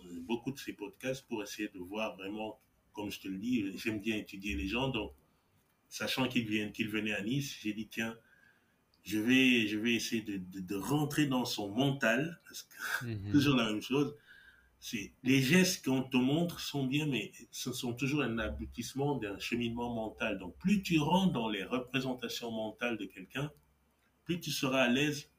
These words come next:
Speaker 1: par rapport à ce qu'il expose. Et donc, euh, j'ai fait ça, et quand il est arrivé, il a commencé à exposer des, des, une façon de voir le grappling en disant, par exemple, que le grappling, euh, donc le nogi,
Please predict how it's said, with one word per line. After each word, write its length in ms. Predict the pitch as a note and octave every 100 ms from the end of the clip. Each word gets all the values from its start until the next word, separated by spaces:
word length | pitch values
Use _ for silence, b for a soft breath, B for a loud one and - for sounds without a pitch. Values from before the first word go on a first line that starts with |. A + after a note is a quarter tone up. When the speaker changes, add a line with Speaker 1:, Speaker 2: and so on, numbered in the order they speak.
| -
Speaker 1:
par 120 | A#2
rapport 260 | G#2+ A#2+ F#2+
à 40 |
ce 80 | -
qu'il 180 | A2 G#2
expose. 520 | - - A#2 F2+ - B B B B B B B -
Et 120 | A2
donc, 380 | C3+ D3+ D3 -
euh, 220 | G#2+ G2 - _ _ _ _ _ _ _ - -
j'ai 220 | G#2+ D3
fait 180 | C#3 B2
ça, 360 | - A#2+ F3
et 100 | D3
quand 260 | - G3 F#3+
il 120 | D#3+
est 40 | A#2+
arrivé, 380 | G2 G2 A2+
il 180 | C#3+ A#2+
a 60 | A2+
commencé 460 | - F#3 F#3 F3+ F#3+
à 80 |
exposer 760 | C#3+ - - - D#3 C3+ D3 E3
des, 240 | A2+ G#2+
des, 300 | G2 G2+ F#2 b b b b b _ _ _ -
une 80 | A#2+
façon 400 | D3 C#3 F#3 F#3+
de 100 | D3
voir 500 | A#2+ G#2+ A#2 C3+ C#3
le 100 | A2
grappling 600 | G2 G2+ - A#2+ D3 C3+
en 120 | G#2
disant, 420 | F#2+ G2 A#2 C#3+
par 180 | B2+ F#2+
exemple, 420 | F2 G2+ C3+ C#3+
que 60 | A#2
le 400 | G2 F#2+ A2 F3
grappling, 760 | B2 A2 - A2+ D#3 F3 D3+
euh, 180 | G2+ F2
donc 220 | F2 F#2+ F2+
le 140 | G2+ G2+
nogi, 600 | B2 B2+ A#2 C3 D3